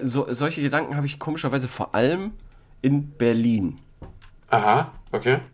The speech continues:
Speaker 1: In Berlin, denke
Speaker 2: Weil
Speaker 1: ich.
Speaker 2: da jeder quasi seine, seine so Spuren hinterlassen will, weil überall das Street Art
Speaker 1: Nee,
Speaker 2: ist,
Speaker 1: weil,
Speaker 2: warum?
Speaker 1: nee, weil das irgendwie so, so, so geschichtsträchtige Straßen sind.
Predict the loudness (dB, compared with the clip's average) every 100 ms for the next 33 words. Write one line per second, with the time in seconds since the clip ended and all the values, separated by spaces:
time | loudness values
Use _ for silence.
0 | -16 -10 -4 -2 0 0 0 0 4 6
1 | 8 6 6 6 6 4 4 4 4 6
2 | 10 10 8 4 0 0 -2 -2 -2 -4
3 | -8 -8 -8 -8 2 4 4 0 -2 -2
4 | -4 -8 -8 -4 -4 -2 2 4 4 2
5 | 2 2 6 6 6 6 6 6 2 -2
6 | 0 0 4 2 2 0 2 4 4 4
7 | 4 2 2 0 -4 -6 -6 -6 -8 -12
8 | -8 -8 -8 -10 -8 -6 -6 -8 -12 -12
9 | -14 -14 -18